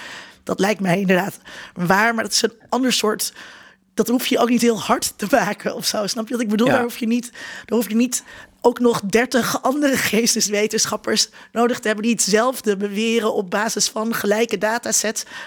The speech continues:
Speaker 1: Terwijl we dat bij die klimaatwetenschappers of bijvoorbeeld, eh,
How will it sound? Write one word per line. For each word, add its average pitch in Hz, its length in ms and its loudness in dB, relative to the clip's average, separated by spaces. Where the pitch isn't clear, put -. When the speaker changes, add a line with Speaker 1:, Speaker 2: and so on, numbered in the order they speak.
Speaker 1:
Terwijl 226 300 2
we 190 180 -4
dat 233 240 0
bij 208 160 -4
die 202 120 -6
klimaatwetenschappers 208 880 -2
of - 140 -4
bijvoorbeeld, 208 520 0
eh, 185 160 0